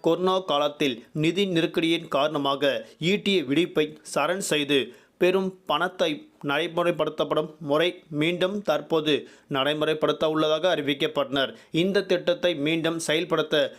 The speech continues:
அரசுக்கு கோரிக்கை வைக்கப்பட்டு வந்துள்ளது. அரசு ஊழியர்கள் கோரிக்கையை ஏற்று ஈட்டிய விடுப்பை சரண் செய்து பணம் பலம் பெறும் சலுகையை மீண்டும் செயல்படுத்த உள்ளதாக அறிவிக்கப்பட்டனர்.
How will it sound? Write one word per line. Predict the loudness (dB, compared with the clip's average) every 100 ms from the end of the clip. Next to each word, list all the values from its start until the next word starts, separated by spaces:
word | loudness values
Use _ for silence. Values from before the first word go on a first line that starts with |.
| -4
அரசுக்கு | -2 -2 0 0 0 0
கோரிக்கை | 2 4 4 2 0
வைக்கப்பட்டு | 2 2 0 -2 0 0
வந்துள்ளது. | 2 0 2 0 -2 -6 -4
அரசு | -2 -2 2 4
ஊழியர்கள் | 4 2 2 -2 -4 -16 _
கோரிக்கையை | 2 2 2 2 2 2
ஏற்று | 2 2 0 0 -2 -2
ஈட்டிய | 0 2 2 2
விடுப்பை | 4 4 4 2 0 -2
சரண் | -2 0 0
செய்து | 0 0 2 0 -2 -16 -2
பணம் | 0 2 0 0
பலம் | 0 0 -6 _ 0
பெறும் | 0 0 -6
சலுகையை | -6 0 0 2 2 0 -2
மீண்டும் | -2 0 2 0 0
செயல்படுத்த | 0 0 0 0 0
உள்ளதாக | 0 2 2 0
அறிவிக்கப்பட்டனர். | 0 0 -2 0 0 0 -2